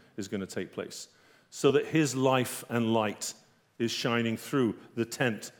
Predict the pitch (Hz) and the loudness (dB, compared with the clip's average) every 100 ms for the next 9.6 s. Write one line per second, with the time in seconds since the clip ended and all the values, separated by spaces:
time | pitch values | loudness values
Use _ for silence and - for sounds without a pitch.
0 | _ - 113 113 101 110 90 - - _ | _ -8 -4 -4 -4 -4 -4 -8 -20 _
1 | _ - 95 95 104 - _ - - - | _ -14 -8 -8 -8 -14 _ -20 -20 -6
2 | - 127 123 113 117 139 98 85 67 - | 0 0 0 0 0 -2 -4 -8 -12 -14
3 | - _ _ _ _ _ _ _ _ _ | -18 _ _ _ _ _ _ _ _ _
4 | _ _ _ - 160 143 147 147 - 135 | _ _ _ 0 6 6 6 0 -12 0
5 | 175 220 - - 208 170 165 165 110 - | 2 4 0 0 2 2 4 6 6 2
6 | - - _ _ _ _ - 110 135 170 | -10 -20 _ _ _ _ -2 2 4 4
7 | - - - - - 123 - 131 147 127 | 0 -12 -14 -16 -6 -4 0 0 0 -2
8 | - - _ - - 131 131 123 117 107 | -4 -20 _ -14 -2 2 4 4 2 0
9 | 110 104 - 110 - 82 | -4 -6 -2 -4 -4 -10